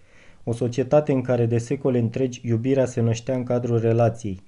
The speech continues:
în cazul cel mai fericit. Toți bărbații și-au jucat perfect rolul de bărbați.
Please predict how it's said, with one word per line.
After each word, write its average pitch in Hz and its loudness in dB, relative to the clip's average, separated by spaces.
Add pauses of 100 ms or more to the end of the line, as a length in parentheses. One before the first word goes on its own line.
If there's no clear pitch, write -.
(120)
în 117 -2
cazul 117 -2
cel 117 -2
mai 117 2
fericit. 117 -2 (300)
Toți 147 2
bărbații 139 0
și-au 120 0
jucat 117 -2
perfect 120 -2
rolul 123 0
de 117 0
bărbați. 110 -2